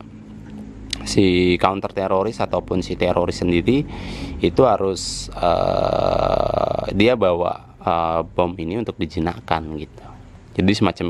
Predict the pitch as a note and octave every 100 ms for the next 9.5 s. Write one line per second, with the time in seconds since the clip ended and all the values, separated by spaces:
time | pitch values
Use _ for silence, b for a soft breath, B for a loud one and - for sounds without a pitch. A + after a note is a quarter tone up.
0 | F2 F2+ - F2+ E2+ D#2+ D#2+ E2 D#2+ D2+
1 | B B B B B B B B B -
2 | D#2+ G2+ A2 G#2 G2 F2 G2+ G2 F2 E2+
3 | D#2+ - - - - G#2+ F2 E2 - E2
4 | F2+ - E2 E2 D#2 - - E2 - -
5 | - - - F#2 G2+ - E2+ - F2 E2+
6 | - F#2+ A2 B2+ A2 G2+ F#2 F2 F2+ -
7 | A2+ - F#2+ F#2 D#2+ F2+ E2 E2+ E2 E2
8 | E2+ A2 B2 - F2+ F2 - F2+ F2 F2
9 | F2+ F2 F2 F2